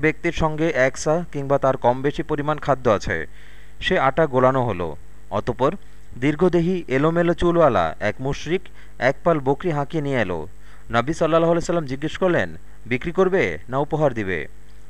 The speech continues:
সে বলল, 'না, বরং বিক্রি করব।' নবী সাল্লাল্লাহু আলাইহি সাল্লাম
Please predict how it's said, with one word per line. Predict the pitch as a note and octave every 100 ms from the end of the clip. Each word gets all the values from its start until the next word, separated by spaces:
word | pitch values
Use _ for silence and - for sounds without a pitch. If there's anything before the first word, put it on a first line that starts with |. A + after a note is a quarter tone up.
| -
সে | - D#3
বলল, | E3 C3+ F3 D#3
'না, | B2+ A#2 E2+ D#2+ G2+
বরং | A#2 C3+ B2
বিক্রি | C#3 D#3+
করব।' | A2 F2+ E2+ D2 - - - - - A#2
নবী | C3
সাল্লাল্লাহু | E3+ E3+ E3+ F3
আলাইহি | F3 E3
সাল্লাম | F3 E3